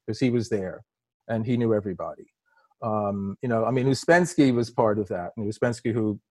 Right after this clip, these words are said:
if, if you know him, you know him as, uh, you know, the most readable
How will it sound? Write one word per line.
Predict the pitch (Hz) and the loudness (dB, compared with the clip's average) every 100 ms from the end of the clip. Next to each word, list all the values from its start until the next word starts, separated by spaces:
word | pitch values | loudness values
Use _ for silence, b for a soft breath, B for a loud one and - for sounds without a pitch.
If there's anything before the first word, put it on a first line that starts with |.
| - - | -20 -14
if, | 127 123 | -12 -6
if | 127 113 | -6 -2
you | 113 | 0
know | 113 117 | 2 2
him, | 110 104 | 0 -2
you | |
know | 104 101 | -2 -2
him | 107 98 | -2 -4
as, | 98 - | -6 -6
uh, | 95 92 113 | -6 -6 -8
you | |
know, | 90 90 | -8 -8
the | 92 87 _ _ _ _ _ _ 123 | -10 -12 _ _ _ _ _ _ -8
most | 107 | -6
readable | 117 113 110 104 95 | 0 0 2 0 -2